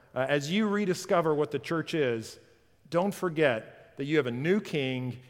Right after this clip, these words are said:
and you're part of a new kingdom. And it's gonna be wonderful. It may cost you your life, but it's gonna be wonderful. So let's pray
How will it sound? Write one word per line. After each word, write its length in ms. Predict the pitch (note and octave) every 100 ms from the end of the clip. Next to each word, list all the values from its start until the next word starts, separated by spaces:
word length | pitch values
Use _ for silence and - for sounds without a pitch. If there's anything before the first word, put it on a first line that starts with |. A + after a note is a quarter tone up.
| -
and 100 | B2
you're 80 | B2
part 220 | D3 C#3+
of 60 |
a 40 | A2+
new 280 | A#2+ D#3+ F#3
kingdom. 540 | - D#3+ C3+ G2+ F#2 G2 _ _ _ _ -
And 120 | C3+
it's 140 | E3 -
gonna 140 | F#3+
be 80 | E3
wonderful. 600 | C#3+ D#3+ E3 B2+ A2 G2+ A#2 - _ _ _ -
It 80 | D3+
may 140 | F3+
cost 480 | F3+ - E3+ D#3 -
you 80 | B2
your 180 | A#2+ A#2
life, 420 | C#3 C3 A2 - - - -
but 80 | E3+
it's 100 | -
gonna 160 | - -
be 40 | E3
wonderful. 640 | C3 D3 D#3 A#2+ - G2+ - F3 - - - - _ _ _
So 120 | - F3+
let's 180 | G#3+
pray 460 | A3 F#3 E3 B2 A#2